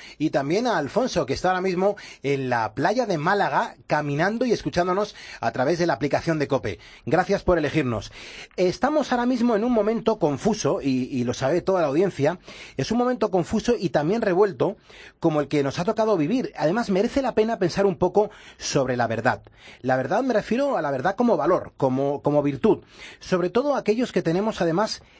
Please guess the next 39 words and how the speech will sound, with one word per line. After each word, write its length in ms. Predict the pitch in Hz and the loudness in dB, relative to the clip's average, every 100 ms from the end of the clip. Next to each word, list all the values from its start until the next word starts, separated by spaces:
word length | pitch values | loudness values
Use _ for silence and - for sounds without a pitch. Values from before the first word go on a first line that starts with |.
| _ | _
el 140 | 143 131 | -2 0
deber 300 | 131 175 208 | 0 0 0
de 160 | 190 | 0
educar 380 | 147 131 - 165 | 0 -2 0 2
a 60 | 160 | 0
otros. 340 | 247 135 101 139 | 0 -4 -6 -2
Yo 140 | 156 | -2
soy 200 | 165 165 | 0 0
padre 360 | 165 160 160 151 | 2 0 0 -2
primerizo 580 | 151 151 190 180 220 160 | -2 0 -2 0 -4 -2
y 160 | 151 113 | -4 -4
quiero 240 | - 160 | 0 0
educar 280 | 160 143 165 | 0 0 0
a 60 | 151 | 0
mi 120 | 160 | -2
hija 280 | 156 185 196 - - - | -2 -4 -6 -12 -14 -4
en 200 | 123 117 | -2 0
la 100 | 113 | -2
verdad, 320 | 113 160 123 _ - | 0 0 -2 _ -14
sea 340 | - 185 226 | -6 -2 -2
cual 220 | 226 196 | 0 0
sea, 300 | 175 247 254 | 0 -2 -2
pero 260 | - 143 127 | 0 0 0
en 140 | 123 120 | 0 -2
la 100 | 113 | -2
verdad. 340 | 117 123 101 - - - - | -2 -2 -4 -12 -20 -20 -10
Y 140 | 131 170 | -2 -2
es 80 | |
fundamental 540 | - 214 196 165 196 208 | 0 0 0 2 0 0
que 120 | 160 | 0
alguien 260 | 175 196 180 | 2 0 0
me 140 | 135 | 0
oriente. 420 | 139 143 113 104 - | -2 -2 -4 -6 -4
Seguramente 580 | - 156 202 208 - | -2 0 0 0 -2
tú, 200 | - 214 | 0 -2
ponedor 400 | 185 170 135 208 | 0 -2 2 0
o 120 | 151 113 | 0 -2
tú, 200 | 185 175 | -4 -2
ponedora, 460 | 170 147 170 190 | -2 0 0 -2